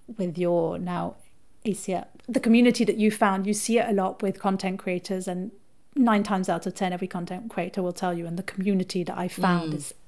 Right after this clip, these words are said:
Speaker 1: you know, just epic. And the people, I wouldn't be there without that community. I wouldn't be there without that audience. I wouldn't be there without the support of people to tell me to keep going on. And with every goodness is the bad side of,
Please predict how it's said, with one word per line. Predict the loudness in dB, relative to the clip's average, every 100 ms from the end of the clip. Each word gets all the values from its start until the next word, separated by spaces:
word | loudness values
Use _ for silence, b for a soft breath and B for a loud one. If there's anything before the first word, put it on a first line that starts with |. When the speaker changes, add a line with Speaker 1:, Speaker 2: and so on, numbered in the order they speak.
| -12
Speaker 1:
you | -4
know, | -2 -2
just | -6 -10 0
epic. | 0 2 -2 -2
And | -6 -8 B B B -6
the |
people, | -2 0 0 0
I | 4 6
wouldn't | 6 4 0
be | 2 4
there | 8 8
without | 6 4 0
that | -2 -6
community. | -2 2 2 2 -2
I | -2
wouldn't | -2 -4 -2
be | 2
there | 4 4
without | 2 -2 -4
that | -4 -2
audience. | 6 6 8 4 2
I |
wouldn't | -2 -2 -2
be | 0
there | 2 2
without | 2 -2
the | -4
support | -6 -4 6 6 6
of | 2
people | -2 -2
to | -4
tell | -2 0
me | 0
to | -4
keep | -6 0
going | 2 2
on. | 2 B B B 0 6
And | 8 8 2 0 0 -2 -10 b b b b -2
with | 0 2
every | 4 4 4
goodness | 6 6 6 2 -2 -4 -4
is | 0 0
the | 2
bad | 2 2 2
side | 0 0 -2 0
of, | 0 -2